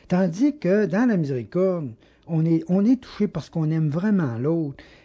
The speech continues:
Et ainsi arrive un troisième élément, c'est qu'on veut faire quelque chose. <clears throat> Alors, premièrement, on endure la souffrance d'un autre.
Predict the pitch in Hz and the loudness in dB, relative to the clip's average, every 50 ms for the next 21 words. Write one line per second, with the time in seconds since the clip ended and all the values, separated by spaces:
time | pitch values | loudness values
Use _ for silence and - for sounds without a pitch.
0 | _ _ - 156 147 147 - - - - 180 190 196 - - - - 247 254 226 | _ _ 0 0 0 0 0 -4 -4 0 2 2 2 2 -2 0 2 4 4 4
1 | - - - 147 143 151 185 185 147 135 120 107 - 180 208 208 185 156 165 147 | 2 -2 -2 -2 0 2 2 2 2 0 -2 -2 0 2 2 2 4 2 2 2
2 | 131 117 110 104 101 107 131 151 156 147 131 - 131 - - 117 110 92 107 98 | 2 0 0 -2 -2 -2 -2 -2 -4 -6 -8 -10 -12 -10 -8 -8 -8 -6 -8 -10
3 | 90 - - 123 98 - - - - _ - - - - - - _ _ _ _ | -8 -8 -8 -8 -8 -8 -12 -18 -20 _ -20 -20 -20 -20 -20 -20 _ _ _ _
4 | - _ _ _ _ - - 139 110 92 87 95 92 82 - - 226 254 247 226 | -20 _ _ _ _ -4 -2 -2 -2 -2 -4 -6 -8 -8 0 2 6 8 8 8
5 | 185 147 131 113 98 82 - - _ _ _ _ - _ _ _ _ _ - 120 | 8 6 4 2 0 -6 -10 -16 _ _ _ _ -20 _ _ _ _ _ -6 -4
6 | 110 120 170 220 233 220 170 156 214 233 214 190 156 - - - - 151 147 143 | -2 0 2 2 2 2 0 0 2 2 2 2 2 -2 -4 -10 -6 -4 -2 -2
7 | 139 120 117 107 101 92 95 - | -2 -2 -4 -6 -8 -8 -10 -12